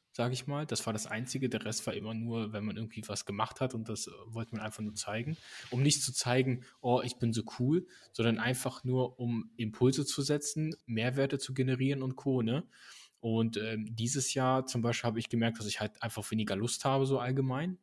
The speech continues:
Also das ist einfach so, das ist eine Phase oder keine Phase, gucken wir dann einfach mal. Aber wie viel einfach Bullshit-Content ich dann schon wieder auf LinkedIn sehe. Und umso mehr schätze ich die, die halt einfach Mehrwert bieten wollen.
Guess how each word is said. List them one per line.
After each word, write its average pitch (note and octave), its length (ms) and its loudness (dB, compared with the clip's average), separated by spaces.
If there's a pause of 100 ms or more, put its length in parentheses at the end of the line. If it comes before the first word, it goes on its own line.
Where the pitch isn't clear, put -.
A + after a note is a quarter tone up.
(100)
Also G#2+ 160 -14 (220)
das - 140 -8
ist - 140 0
einfach B2 260 -4
so, C3+ 240 0
das G#2 300 -8 (540)
ist - 220 -10
eine G#2+ 120 -4
Phase B2 320 2
oder A2 120 0
keine B2 260 -2
Phase, A#2+ 300 -4
gucken D3 260 -6
wir C#3+ 100 0
dann C#3+ 120 -4
einfach C3+ 240 -4
mal. D3 240 -2 (640)
Aber A2+ 600 2 (260)
wie A#2+ 520 4
viel E3+ 520 0 (100)
einfach B2+ 400 -2
Bullshit-Content A#2+ 880 -2
ich A#2+ 120 -6
dann A2+ 100 -4
schon - 140 -6
wieder A#2 120 -2
auf - 140 -6
LinkedIn C#3 320 -4
sehe. G2+ 340 -6 (300)
Und A2+ 100 -4
umso A2+ 200 0
mehr C#3 180 2
schätze - 320 -2
ich - 100 -8 (180)
die, D3+ 220 -2
die G#2+ 160 -6
halt A#2+ 200 -4
einfach A#2+ 520 -6
Mehrwert A2+ 560 -2
bieten G#2+ 320 -8
wollen. A2 320 -4